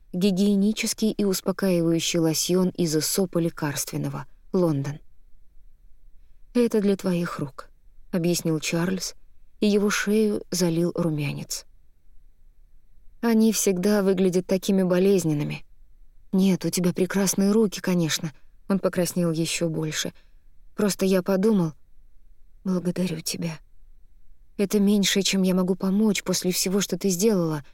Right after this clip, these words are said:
Ты настоящий ангел». Они стояли очень близко друг от друга. Свеча слабо горела, и огонь обращал тьму в тусклый свет, заставляя Чарльза сиять.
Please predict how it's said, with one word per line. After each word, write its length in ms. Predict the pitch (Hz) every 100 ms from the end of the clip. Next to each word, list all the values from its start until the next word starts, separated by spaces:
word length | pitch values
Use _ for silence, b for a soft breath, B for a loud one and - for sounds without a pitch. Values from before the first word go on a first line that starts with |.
| b - - -
Ты 100 | 226
настоящий 680 | 214 - 208 214 214 - 208
ангел». 440 | 214 165 156 147 - - - - - - - - - -
Они 200 | 190 175
стояли 400 | - 180 185 175
очень 280 | 170 - 170
близко 400 | 170 196 180 165
друг 240 | 151 -
от 100 | 156
друга. 380 | 147 147 147 - - - - - - - -
Свеча 440 | - 185 175 180 165
слабо 380 | - 170 156
горела, 540 | 151 156 156 180 175 160 b - - -
и 100 | 190
огонь 440 | 185 175 185 208 196
обращал 600 | 185 170 170 - 208 190
тьму 300 | - 185 196
в 100 | -
тусклый 400 | 175 160 - 170
свет, 400 | - 175 202 - - - -
заставляя 720 | - 190 190 196 196 220 208
Чарльза 560 | 185 - 185 180 170 170
сиять. 600 | 165 185 156 135 - -